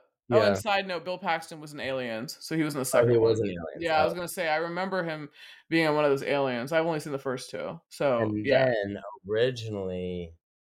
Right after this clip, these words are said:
Speaker 2: Sean Penn's character was gonna go to Tom Cruise.
Speaker 1: Isn't that weird that he offered it to Tom Cruise, but Tom
Speaker 2: Yeah.
Speaker 1: was like, "No."
Speaker 2: And then, <laughs> and then he said no.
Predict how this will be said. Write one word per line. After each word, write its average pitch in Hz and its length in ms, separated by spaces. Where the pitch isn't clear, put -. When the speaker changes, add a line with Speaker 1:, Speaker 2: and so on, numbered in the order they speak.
Speaker 2:
Sean 98 380
Penn's 131 380
character 90 600
was 90 160
gonna 87 200
go 82 140
to 82 80
Tom 71 260
Cruise. - 380
Speaker 1:
Isn't 175 160
that 214 200
weird 170 240
that 175 80
he 185 160
offered 143 380
it 160 100
to 165 60
Tom 147 280
Cruise, 139 460
but 143 140
Tom 151 180
Speaker 2:
Yeah. - 20
Speaker 1:
was 135 120
like, 120 160
"No." 123 400
Speaker 2:
And 107 100
then, 98 220
<laughs> 127 220
and 156 120
then 143 160
he 131 80
said 117 220
no. 95 200